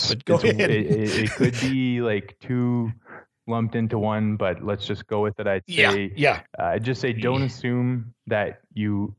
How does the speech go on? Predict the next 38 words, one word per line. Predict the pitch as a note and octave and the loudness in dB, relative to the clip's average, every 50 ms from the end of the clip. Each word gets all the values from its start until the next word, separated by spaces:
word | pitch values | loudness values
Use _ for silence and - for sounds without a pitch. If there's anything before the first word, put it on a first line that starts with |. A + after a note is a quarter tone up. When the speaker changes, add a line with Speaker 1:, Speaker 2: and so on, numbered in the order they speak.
| _ _ | _ _
Speaker 1:
have | - - G#2+ G#2 G#2+ A2 | -6 -4 -2 -2 0 0
it | G#2 | 0
all | G#2 G2+ G2 | 0 0 0
figured | G2 G2+ - G#2 F#2+ G2 F#2+ F#2 | -2 -4 -6 -6 -2 -2 -2 0
out. | F#2 F#2 F#2+ G2 F2+ - - _ _ - | 0 0 0 0 -2 -4 -8 _ _ -6
I | - F2+ F#2 F2+ F2+ F2+ | -4 -2 0 0 -2 -4
really | F2 F2+ F#2+ G2+ G#2 G#2+ G#2 G2+ | -4 -4 -4 -2 0 0 0 0
promise, | G2 F#2+ - G#2 G2 G2 G2 G2 F#2+ F#2 - - - - - - - | -2 -4 -4 -2 -2 0 0 0 -2 -2 -4 -8 -12 -12 -10 -6 -2
uh, | G2 F#2 F2 F2 F2 | -2 0 0 0 0
that | F2+ F#2+ F#2 - - | 0 0 0 0 -2
you | F#2+ | -4
don't. | F#2 F#2 F#2+ G2 F#2 F2+ F2+ F#2+ A2 - - - _ _ - | -4 -2 0 0 0 0 0 -2 -4 -6 -12 -20 _ _ -4
Um, | F#2+ F#2+ F2+ F2+ F2+ F2+ F2+ F2+ G2 G#2+ - - - - - - - - _ - | -2 0 0 0 0 0 0 -2 -4 -6 -8 -8 -6 -6 -6 -6 -8 -10 _ -4
no | A2 A2 | -2 0
matter | A2+ A2+ A2+ A2 G#2+ G#2 | 0 0 0 0 0 0
what | G2+ G#2 G#2 G#2 - - | 2 0 0 0 -2 -4
kinda | - A2 G#2 G2+ G2 F#2 F#2 F#2 F2+ - | -4 -4 -2 -2 -2 -2 -2 -4 -6 -10
stage | - - - F3+ F3+ C3+ A#2+ | -8 -4 -2 -2 -2 0 0
you're | B2 A#2 A2 | 0 0 0
in, | G#2+ G#2+ G#2+ G#2+ G#2 G#2 G#2+ - _ - - - _ _ _ _ _ | 0 0 0 0 -2 -2 -6 -10 _ -20 -20 -20 _ _ _ _ _
having | _ - - G2+ A2 A#2 A#2 A2+ | _ -6 -4 -2 0 0 0 0
a | G2+ | 0
mentor | F#2 F#2 F#2+ F#2 F#2+ G#2+ A#2 - - A#2 A#2+ A#2+ | 0 0 0 0 0 -2 -2 -2 -2 -2 0 0
you | A2+ G#2+ G2+ | 0 -2 -4
can | - F#2 F2+ F2 | -4 -4 -6 -6
trust | - - - F2 G#2 A2 - - - - | -4 -2 0 0 0 0 -4 -8 -10 -6
is | - F2 F2+ F#2 F2 F2 F#2 - - - _ _ - | -4 -2 -2 -2 -4 -4 -6 -10 -14 -16 _ _ -4
unbelievably | G2+ G#2 G#2+ G#2 G2+ G2 G2 G2 F#2+ F#2+ F#2 F#2 F#2 F2 F2 F#2 - | -2 0 0 0 0 0 0 0 -2 -2 -2 -2 -2 -4 -4 -6 -6
key. | - - G2 F#2 F2+ E2+ | -4 -2 -2 0 0 -2
So, | E2+ - - F#2 F2 F2 E2+ E2+ - - - - - - - - - _ _ _ _ _ | -4 -4 -2 0 0 2 0 0 -2 -6 -12 -12 -10 -10 -12 -14 -16 _ _ _ _ _
you | G#2+ G2+ | -2 0
know, | G2 F#2 | 0 2
right | F2+ F#2 F#2+ F#2+ E2+ - | 2 2 2 0 0 0
now | F#2+ G2 G2 G2 | 0 0 0 -2
for | G2 - G2+ F#2 | -2 -2 -4 -2
me, | F2 F2 F#2 F#2+ G2+ G#2 G#2 G#2 G#2 - _ _ _ _ _ _ _ _ _ - - - | -2 -2 0 0 2 2 2 0 -2 -4 _ _ _ _ _ _ _ _ _ -16 -6 -4
with | G#2 F#2 F#2 | -4 -2 0
those, | G#2 F#2+ F#2 E2+ - | 0 0 0 -2 -6